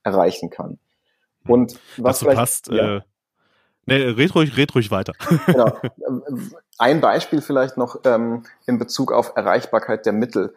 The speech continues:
Speaker 1: Wenn man sich
Speaker 2: Mhm.
Speaker 1: die Werbung anschaut, ganz konkret, die einem bei YouTube eingespielt, ähm, wird vor den Videos, als Pre-Roll oder auch als Mid-Roll. Da finden wir
Speaker 2: Mhm.
Speaker 1: immer mehr Videos, die sozusagen eher, ähm, der YouTube-Tonalität entsprechen, wo mich Leute direkt anreden, die die vierte Wand durchbrechen quasi,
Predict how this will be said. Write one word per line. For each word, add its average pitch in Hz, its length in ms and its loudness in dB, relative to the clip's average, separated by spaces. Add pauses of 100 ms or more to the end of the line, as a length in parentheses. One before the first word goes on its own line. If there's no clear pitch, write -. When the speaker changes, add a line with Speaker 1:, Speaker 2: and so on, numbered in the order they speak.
(160)
Speaker 1:
Wenn 107 120 0
man 110 160 -2
sich 117 300 -8
Speaker 2:
Mhm. 107 180 -8
Speaker 1:
die 113 160 -10
Werbung 151 440 4
anschaut, 113 420 -2
ganz 110 200 -2
konkret, 107 520 -2
die 120 120 4
einem 107 260 0
bei 101 100 4
YouTube 117 500 2
eingespielt, - 800 -4 (140)
ähm, 67 420 -8 (300)
wird - 420 -10 (260)
vor 101 240 2
den 90 160 0
Videos, 90 340 -6
als - 120 -12
Pre-Roll 110 440 4
oder 92 180 0
auch - 40 -8
als 87 200 -8
Mid-Roll. 71 420 -8 (340)
Da 98 100 -2
finden 151 320 0
wir 151 100 2
Speaker 2:
Mhm. 151 80 -8
Speaker 1:
immer 202 440 0
mehr 143 440 0
Videos, 127 640 0 (380)
die 120 160 4
sozusagen 117 720 2
eher, 127 560 6
ähm, 113 220 0
der 104 100 0
YouTube-Tonalität 110 920 -2
entsprechen, 87 600 -6
wo 92 120 0
mich 110 280 0
Leute 110 220 2
direkt 117 340 0
anreden, 101 640 -2
die 110 140 -4
die 113 100 -2
vierte 127 320 0
Wand 110 220 2
durchbrechen 95 400 -4
quasi, 95 500 -6